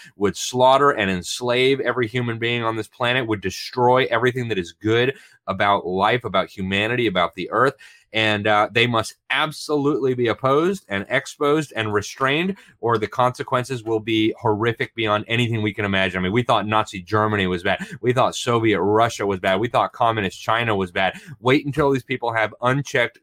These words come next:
global authority and there is nobody left to resist.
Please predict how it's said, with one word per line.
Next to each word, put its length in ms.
global 640
authority 600
and 100
there 120
is 120
nobody 380
left 320
to 100
resist. 500